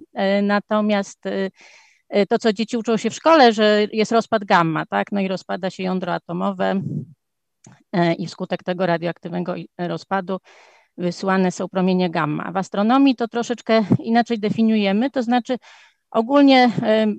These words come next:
pochodzenie tych fotonów może być różne. Może to być efekt elektromagnetyczny, e, y, cokolwiek, no, na przykład elektrony poruszające się w polu magnetycznym, em,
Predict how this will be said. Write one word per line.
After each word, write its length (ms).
pochodzenie 500
tych 160
fotonów 580
może 260
być 200
różne. 420
Może 300
to 180
być 240
efekt 320
elektromagnetyczny, 1160
e, 540
y, 480
cokolwiek, 600
no, 220
na 160
przykład 380
elektrony 800
poruszające 680
się 200
w 80
polu 240
magnetycznym, 840
em, 600